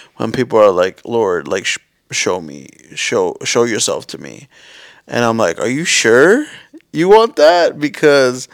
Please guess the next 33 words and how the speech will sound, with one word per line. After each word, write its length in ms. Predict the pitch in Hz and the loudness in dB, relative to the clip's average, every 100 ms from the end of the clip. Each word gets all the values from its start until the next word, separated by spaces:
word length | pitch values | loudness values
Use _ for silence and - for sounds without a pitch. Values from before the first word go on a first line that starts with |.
| - - _ _ - | -20 -20 _ _ -20
that 380 | 120 117 151 - | -2 2 2 0
can 480 | 349 247 180 135 - _ _ _ | -4 -4 -6 -10 -12 _ _ _
come 580 | - 180 190 175 139 101 - - | -4 -2 0 -2 -8 -10 -12 -6
in 200 | 131 131 | -4 0
many 200 | 160 233 | -2 -2
different 300 | 160 147 113 | -4 0 2
ways, 420 | 123 160 135 120 | 4 4 2 -2
and 120 | 107 | -4
a 60 | 117 | -2
lot 200 | 113 151 | 2 2
of 160 | 92 - | 0 -4
times 380 | - 143 139 123 | -6 -6 -6 -8
of 100 | 117 | -6
the 80 | 113 | -4
ways, 440 | 123 120 120 123 _ _ _ _ | -4 -4 -8 -16 _ _ _ _
a 80 | - | 0
lot, 160 | 127 123 | 4 6
a 40 | |
lot 160 | 117 160 | 6 4
of 100 | 220 | 4
times, 540 | 151 123 120 110 - - _ _ _ - | 0 0 -2 -4 -10 -14 _ _ _ -6
those 260 | 120 185 | -2 0
aren't 280 | 202 185 85 | 0 0 0
ways 340 | 123 156 143 117 | 0 0 0 -2
that 120 | 95 | -6
you 80 | 117 | -4
probably 320 | 127 131 113 | -2 0 -2
want 380 | 98 123 101 64 - | -2 0 -2 -4 -12
him 300 | - 104 104 | -12 -12 -12
to 80 | 110 | -14
be 100 | 90 | -14
presented, 680 | 113 92 73 67 - - 123 | -14 -10 -10 -10 -14 -16 -16
because 560 | 117 - 120 110 - | -10 -2 0 0 -6